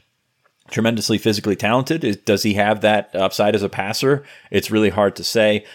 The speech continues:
Taquan Rob-, Roberson, we just flat out don't know enough about right now. I mean, he's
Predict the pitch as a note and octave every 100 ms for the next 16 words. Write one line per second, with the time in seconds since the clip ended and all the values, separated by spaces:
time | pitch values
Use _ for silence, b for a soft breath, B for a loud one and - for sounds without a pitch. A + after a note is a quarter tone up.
0 | B B - A#2 A2+ G2 F#2+ G#2 G#2 G#2
1 | G2+ - F#2+ G2 - G2 - G2+ F#2+ G2
2 | - G2+ D#2 F#2 F#2 F2+ F2+ E2 F#2 F#2
3 | F#2 F#2 E2 F2+ F#2 F2 F2 G2+ G#2 -